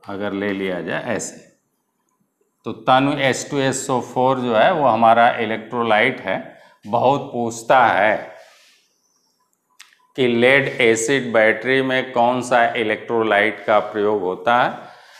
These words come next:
तो lead acid battery में तनु एच टू एस ओ फ़ोर का प्रयोग होता है।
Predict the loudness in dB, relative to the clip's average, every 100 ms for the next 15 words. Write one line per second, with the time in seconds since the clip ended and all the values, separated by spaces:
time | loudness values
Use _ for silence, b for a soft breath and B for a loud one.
0 | B -2 0 2 4 4 0 0 2 2
1 | 0 -2 0 2 2 0 -2 -2 0 -2
2 | -2 0 2 2 -2 -4 -4 -4 -6 -2
3 | -2 -2 -6 -6 -2 0 0 0 -4 -4
4 | -4 -4 -4 -6 0 2 2 0